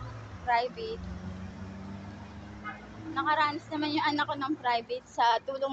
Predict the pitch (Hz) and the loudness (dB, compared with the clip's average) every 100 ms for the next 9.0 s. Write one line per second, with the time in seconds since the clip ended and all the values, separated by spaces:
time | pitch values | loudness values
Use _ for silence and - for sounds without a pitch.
0 | 262 262 254 247 254 254 320 - 262 254 | 2 4 4 2 2 0 0 -6 -2 -2
1 | 277 233 226 220 208 208 214 208 196 277 | 0 0 0 0 4 8 6 4 0 -2
2 | 311 339 - - - - - - 294 320 | 4 2 2 -12 -20 -20 -20 2 6 8
3 | 330 311 294 311 311 311 269 233 240 240 | 8 8 6 6 6 4 2 4 6 6
4 | 247 247 247 233 233 254 233 226 214 208 | 4 2 4 4 4 -2 2 4 4 4
5 | - 202 196 202 196 202 - - - - | 4 4 4 -2 -12 -14 -16 -18 -18 -20
6 | - - - - 240 247 240 240 240 254 | -20 -20 -12 2 4 6 6 6 2 -4
7 | 247 - - - - - - - - - | -8 -12 -12 -10 -12 -14 -16 -20 -20 -20
8 | - - - - 262 269 269 254 233 | -20 -20 -20 -10 -2 0 6 8 8